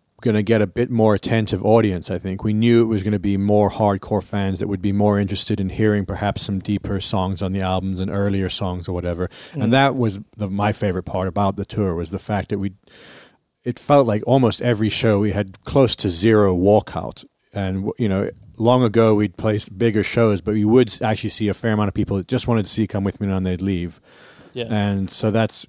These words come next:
Speaker 1: it was
Speaker 2: Fitness pretty much watched every single show, like, all of it.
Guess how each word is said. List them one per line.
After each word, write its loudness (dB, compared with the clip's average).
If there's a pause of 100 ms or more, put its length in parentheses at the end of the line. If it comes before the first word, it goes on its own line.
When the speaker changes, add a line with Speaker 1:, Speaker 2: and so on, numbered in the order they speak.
Speaker 1:
it -14
was -4 (140)
Speaker 2:
Fitness 0
pretty -2
much -2
watched -2
every 0
single -6
show, -6 (140)
like, -8 (220)
all 0
of -8
it. -10